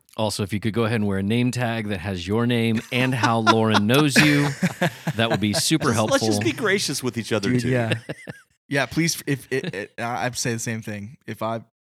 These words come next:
Speaker 3: if I, if you come to me and I have to ask what your name is, please forgive me. <laughs>
Speaker 2: And that is not 'cause we're a big deal. That's 'cause we just have this
Speaker 3: It's
Speaker 2: weird
Speaker 3: 'cause my
Speaker 2: role
Speaker 3: memory is terrible.
Speaker 2: of being,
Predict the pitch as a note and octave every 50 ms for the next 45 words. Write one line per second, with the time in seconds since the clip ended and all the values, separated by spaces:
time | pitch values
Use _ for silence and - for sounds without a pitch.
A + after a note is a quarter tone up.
0 | _ _ _ _ _ - B2+ A#2 - A#2 A2+ - B2+ A#2+ G#2+ A#2+ B2+ C3 B2+ -
1 | _ - - C3 B2+ B2+ B2 A#2+ A#2+ A#2+ A#2+ A#2 A2+ A#2 A#2+ A#2+ A#2+ A#2 - F#2+
2 | F#2+ G#2+ A2 A#2 - - G2+ - A2 G#2+ A2 G#2+ G#2 G2+ G2+ G#2 - - - A2+
3 | A2 - - G#2+ G#2+ G#2 - G#2 A2 G#2+ - - - - - - F#2+ G2+ G#2 A2+
4 | A#2 A#2 A2 G2+ G#2+ G#2 G2+ G2+ G#2+ - - - G2+ F#2+ F2+ E2 - - - C3+
5 | B2 F#2+ F#2+ F2+ D2+ F2+ F2 D#2 D2 E2+ F2 F#2 F2 D#2 D#2+ E2 D2+ - E2+ F2+
6 | F#2 - - - - F#2 F2 E2+ D#2+ D2 - C#2+ E2 F2+ E2+ F#2 E2+ F#2+ G2 F2+
7 | D#2+ E2 - - E2+ E2 F2 F#2+ G2 G2+ G2+ G2 G#2+ A#2 A#2 A2+ A2+ G2+ G#2 G2+
8 | F2+ F2 E2+ E2+ A#2 A#2 A#2 A#2 A2+ A2+ A2 G#2+ G#2+ - - - A2+ G#2 F2 F2
9 | F2 G#2+ G#2+ - F#2 F#2 F#2+ F#2+ F2+ F#2 F2+ D#2+